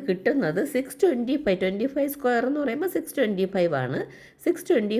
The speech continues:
ഫൈവ് divided by hundred percentage ആണ്. അപ്പോൾ സിക്സ് പോയിൻറ്റ് ടു ഫൈവ് നഷ്ടമാണ് നമ്മൾക്ക് ഉണ്ടാകുന്നത്. അത് നമ്മൾക്ക് അല്ലാതെയും നമ്മൾക്ക് കണ്ടുപിടിക്കാൻ പറ്റും. ആം, നമ്മൾക്ക് ആയിരത്തി ഇരുന്നൂറ്റി മുപ്പത്തിനാല് രൂപയ്ക്ക്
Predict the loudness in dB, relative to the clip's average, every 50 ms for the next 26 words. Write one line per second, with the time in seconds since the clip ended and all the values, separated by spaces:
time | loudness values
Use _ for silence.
0 | 0 0 0 0 2 2 2 2 2 0 -2 -2 -2 -2 -2 -2 -2 -2 -2 0
1 | -2 -2 -4 -2 0 2 2 2 2 2 0 2 4 4 2 4 2 0 0 0
2 | -2 -4 -4 -6 -6 -4 -2 -2 -2 -2 -2 -4 -6 -6 -6 -2 2 2 4 4
3 | 2 0 -4 -6 -4 -2 -2 0 0 -2 -2 -2 -4 -4 -2 -2 -4 -6 -6 -8
4 | -4 0 0 0 2 0 0 0 0 0 -2 -2 -4 -4 -4 -2 -2 -2 -4 -4
5 | -4 -6 -6 -6 -6 -12 -18 -20 -20 -18 -2 2 4 4 4 6 4 2 2 2
6 | 0 -2 -4 -4 -4 -4 -4 -6 -10 -18 -20 _ _ _ _ _ _ _ _ _
7 | _ _ _ _ _ _ _ _ _ _ -18 -2 2 4 6 6 6 6 4 2
8 | 2 0 -2 -2 -2 0 0 2 2 2 2 2 2 2 2 2 2 0 0 -2
9 | -2 -2 -2 -2 -2 0 0 -2 -2 0 -2 -2 0 -2 0 2 2 2 2 2
10 | 0 0 0 0 -2 -8 -12 -20 -20 -20 -20 -16 -8 -4 -2 0 0 0 0 0
11 | 0 0 0 -2 0 0 0 0 0 0 0 2 2 2 0 0 -2 -2 0 0
12 | -2 0 0 0 -2 -2 0 -2 -2 0 0 0 2 2 2 2 2 2 2 2
13 | 2 0 0 0 -2 -4 -4 -4 -4 -2